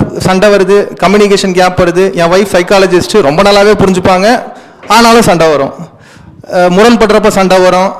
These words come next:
அந்த முரண்படுறதை யோசிச்சு பார்த்து மறுபடியும் சண்டை போடுவேன். அப்புறமா கல்யாணம் முடிஞ்சு நல்லா குழந்தை பெத்துட்டா, நாம சொல்றதை கேட்கும் இல்லையா? அப்ப குழந்தை பெத்துக்கிறோம். சில பேர் உடனே குழந்தை பெத்துப்பாங்க, சில பேர் ஒரு வருஷம் கழிச்சு குழந்தை பெத்துப்பாங்க. ஒன் இயர் கழிச்சு நாங்க டிசைட் பண்ணி நாங்க குழந்தை பெத்துக்கிறோம்.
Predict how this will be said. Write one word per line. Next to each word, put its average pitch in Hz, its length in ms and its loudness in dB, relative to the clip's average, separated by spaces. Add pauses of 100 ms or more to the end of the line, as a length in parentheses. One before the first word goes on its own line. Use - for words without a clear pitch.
(300)
அந்த 185 200 0
முரண்படுறதை 226 540 2
யோசிச்சு 220 340 2
பார்த்து 240 220 0
மறுபடியும் 233 280 2
சண்டை 196 220 0
போடுவேன். 160 480 -2 (600)
அப்புறமா 285 420 2
கல்யாணம் 277 520 2
முடிஞ்சு 254 260 2
நல்லா 247 220 2
குழந்தை 269 380 0
பெத்துட்டா, 233 360 0 (960)
நாம 190 220 0
சொல்றதை 226 320 2
கேட்கும் 202 360 0
இல்லையா? 160 560 -2 (580)
அப்ப - 140 -4
குழந்தை 214 320 2
பெத்துக்கிறோம். 151 420 -2 (300)
சில 190 220 -2
பேர் 196 140 0
உடனே 196 360 0
குழந்தை 190 300 0
பெத்துப்பாங்க, 180 420 -2
சில 208 200 0
பேர் 196 120 2
ஒரு 185 160 2
வருஷம் 185 260 -2
கழிச்சு 175 220 -6
குழந்தை 160 260 -4
பெத்துப்பாங்க. 147 300 -6
ஒன் 175 140 -2
இயர் 208 200 0
கழிச்சு 208 280 -2
நாங்க 220 180 0
டிசைட் 185 300 -2
பண்ணி 214 160 -2
நாங்க 180 140 -2
குழந்தை 175 300 0
பெத்துக்கிறோம். 156 540 -2